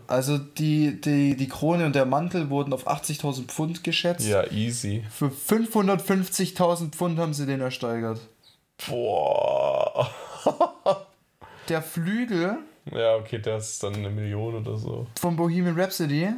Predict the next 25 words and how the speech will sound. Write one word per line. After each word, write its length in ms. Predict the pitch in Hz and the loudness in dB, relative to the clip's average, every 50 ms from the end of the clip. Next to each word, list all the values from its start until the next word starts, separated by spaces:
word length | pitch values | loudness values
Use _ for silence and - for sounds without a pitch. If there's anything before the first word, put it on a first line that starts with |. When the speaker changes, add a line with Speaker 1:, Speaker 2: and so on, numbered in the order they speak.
| 240 214 180 | -4 -4 -2
Speaker 1:
auf 220 | 117 135 147 143 147 | 0 0 0 0 0
dem 180 | - 180 170 | 0 0 0
Speaker 2:
Ja, 220 | 151 117 120 120 - | 2 2 2 0 0
Speaker 1:
das 280 | - - 160 151 - - | 0 -2 -2 -2 0 2
Ding 180 | - 214 214 | 2 4 4
Speaker 2:
ja. 60 | 220 208 | 4 2
Speaker 1:
das 160 | 208 185 - | 0 -2 0
erste 420 | - - 196 220 240 233 - 294 220 | 2 4 4 4 4 2 0 0 2
Mal 280 | 190 185 185 196 196 | 4 4 4 4 2
gespielt 520 | 175 180 175 - - 170 170 175 180 156 123 | 2 -2 -4 -4 -2 0 0 2 0 0 0
wurde, 360 | 113 117 120 120 123 131 151 | 0 0 0 2 2 0 0
Speaker 2:
Dum, 280 | 180 247 240 240 240 240 | 0 0 0 0 -2 -2
dum, 280 | - - 311 302 294 294 | -2 -2 0 0 0 0
dum, 80 | 285 | 0
dum. 100 | - 403 403 | 2 4 4
Speaker 1:
was 260 | - 349 370 403 403 - - - - - - - | 4 4 2 0 -2 -6 -10 -14 -20 -18 -14 -10
Speaker 2:
Nee, 160 | - 180 165 | -8 -6 -6
das 200 | 143 135 120 - | -6 -8 -8 -8
ist, 200 | 131 123 - - - - | -8 -10 -10 -10 -10 -6
doch, 220 | 147 113 113 113 - _ _ _ _ - | -6 -6 -6 -6 -10 _ _ _ _ -10
doch. 100 | - - | -6 -4
Speaker 1:
Doch, 200 | 143 139 139 - - - - | -4 -4 -6 -8 -12 -12 -8
Speaker 2:
Ja. 220 | - 143 139 123 - - _ _ _ - | -6 -4 -4 -6 -8 -14 _ _ _ -2
Speaker 1:
ja. 200 | 147 139 139 143 | 2 2 4 4
Ähm, 280 | 143 147 151 147 151 | 2 2 0 0 -2